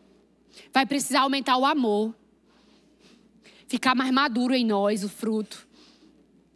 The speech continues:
Vai precisar aumentar a perseverança. Mas é fato que nós entramos.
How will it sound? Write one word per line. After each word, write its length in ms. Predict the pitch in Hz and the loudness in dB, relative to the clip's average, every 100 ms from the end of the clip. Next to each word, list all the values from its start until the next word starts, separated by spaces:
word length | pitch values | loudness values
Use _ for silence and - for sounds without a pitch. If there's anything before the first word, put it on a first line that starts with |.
| _ _ _ _ _ _ _ _ _ _ _ _ _ _ _ - | _ _ _ _ _ _ _ _ _ _ _ _ _ _ _ -14
Vai 200 | - 226 | -2 -2
precisar 380 | 226 226 254 233 | 0 -2 0 2
aumentar 340 | 226 226 226 214 | 2 0 0 -2
a 40 | |
perseverança. 880 | - 170 247 254 285 180 180 - 180 _ _ _ _ _ _ _ _ _ _ _ _ _ _ _ _ - - - - | -2 -4 -2 0 -2 -4 -6 -10 -12 _ _ _ _ _ _ _ _ _ _ _ _ _ _ _ _ -20 -20 -18 -4
Mas 220 | 240 262 302 | 0 2 2
é 100 | 302 | 0
fato 340 | - 202 - | 0 -2 -2
que 160 | 247 226 | -2 0
nós 260 | 226 247 | 0 0
entramos. 720 | 208 262 196 151 220 - - | -2 -2 -6 -8 -8 -8 -8